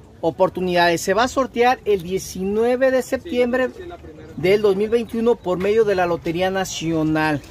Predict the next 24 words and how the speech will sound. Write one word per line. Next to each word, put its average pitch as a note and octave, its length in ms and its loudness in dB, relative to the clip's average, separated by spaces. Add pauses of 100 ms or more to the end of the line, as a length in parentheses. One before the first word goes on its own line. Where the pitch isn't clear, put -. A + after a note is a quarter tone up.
(360)
Caramba, A3+ 640 4
pues G3+ 160 -2
está, A#3 180 0
ya B3+ 200 0
está C4 200 -4
cerca B3+ 720 0
y F#3+ 220 -2 (500)
por G3 160 6
ochenta G3+ 340 4
y G3+ 40 4
cinco C#4+ 320 4
pesos B3+ 380 2
puedes A#3 320 2
participar G3+ 680 0 (600)
y F3+ 100 -2
tienes B3+ 400 4
cuatro C#4 640 4
oportunidades, F#3+ 720 0
lo F#3 80 0
cual A3 220 0
se B3 120 0
me A#3+ 100 2
hace A3+ 160 -2
interesante A3 1040 2